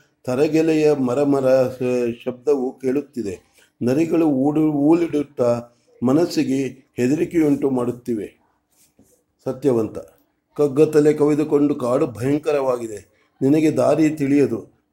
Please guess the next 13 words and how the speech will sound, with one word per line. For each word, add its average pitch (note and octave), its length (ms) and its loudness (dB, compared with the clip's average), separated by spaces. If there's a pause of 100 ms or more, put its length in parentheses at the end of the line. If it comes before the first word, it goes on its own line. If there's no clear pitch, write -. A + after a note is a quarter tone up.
ನಡೆಯಲಾರೆ." C3 800 0 (800)
ಸಾವಿತ್ರಿ, A#2 640 -4 (420)
"ಇಗೋ, A#2 460 -2 (180)
ಇಲ್ಲೊಂದು C3 440 0
ಒಣಗಿದ C3 380 -2
ಮಾಮರ B2 640 -2
ಕಾಡುಗಿಚ್ಚಿನಲ್ಲಿ B2+ 880 -4
ಹೊತ್ತು, B2 500 -2
ಹತ್ತಿಕೊಂಡು B2+ 560 -4
ಉರಿಯುತ್ತಿದೆ. B2 760 -6 (380)
ಗಾಳಿ C#3 300 0
ಬೀಸಿದಾಗ B2+ 520 -2
ಉರಿಯದ್ದು C3+ 840 -2